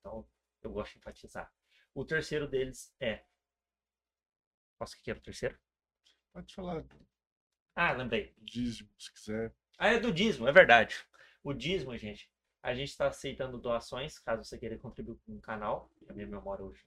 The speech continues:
Speaker 1: tá das melhores. A chave Pix é papo de cripto arroba gmail ponto com. Cai numa conta do Marcelo, caso você queira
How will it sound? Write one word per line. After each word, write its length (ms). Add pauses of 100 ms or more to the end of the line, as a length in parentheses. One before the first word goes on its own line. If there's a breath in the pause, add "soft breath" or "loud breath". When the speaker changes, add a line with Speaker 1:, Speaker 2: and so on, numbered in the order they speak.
(100)
Speaker 1:
tá 80
das 180
melhores. 500 (380)
A 100
chave 340
Pix 440
é 300
papo 240
de 100
cripto 260
arroba 220
gmail 260
ponto 200
com. 160
Cai 240
numa 180
conta 240
do 80
Marcelo, 420
caso 380
você 180
queira 460